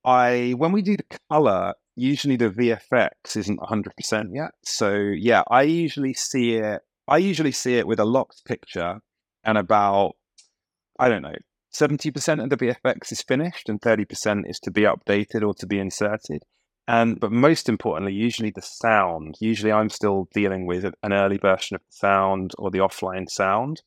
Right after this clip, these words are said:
And however good that is, it's never gonna be as good as the, the final sound. So it doesn't quite feel polished and finished yet. Um, so I do get the sort of pleasure of watching it like everyone else and kind of going, "Huh,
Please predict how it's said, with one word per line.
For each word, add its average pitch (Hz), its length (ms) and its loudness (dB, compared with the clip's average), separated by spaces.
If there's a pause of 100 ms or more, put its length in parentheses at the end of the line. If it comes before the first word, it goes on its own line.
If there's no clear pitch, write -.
(360)
And 107 140 0
however 120 340 4
good 107 240 -2
that 98 160 4
is, 90 420 -2
it's - 220 -6
never 101 240 2
gonna 92 220 0
be 90 340 -4
as 87 100 -12
good 90 200 0
as 87 120 -10
the, 98 220 -6
the 98 80 -6
final 107 380 2
sound. 139 440 2
So 104 200 -2 (260)
it - 80 -10
doesn't 147 240 0
quite - 240 -2 (240)
feel 95 640 0 (200)
polished 92 440 0
and 95 120 -8
finished - 440 -6
yet. 57 260 -6 (140)
Um, 87 540 -4 (320)
so 107 520 2 (220)
I 143 240 4
do 139 300 0
get 127 260 2
the 120 160 -8
sort 95 240 -6
of - 80 -20
pleasure 104 580 2 (140)
of 95 340 -2
watching 104 440 -2
it 69 80 -4
like 95 180 0
everyone 98 340 2
else 90 440 -2 (100)
and 98 140 -4
kind 95 220 -2
of 90 100 -6
going, 90 560 -4
"Huh, 151 240 2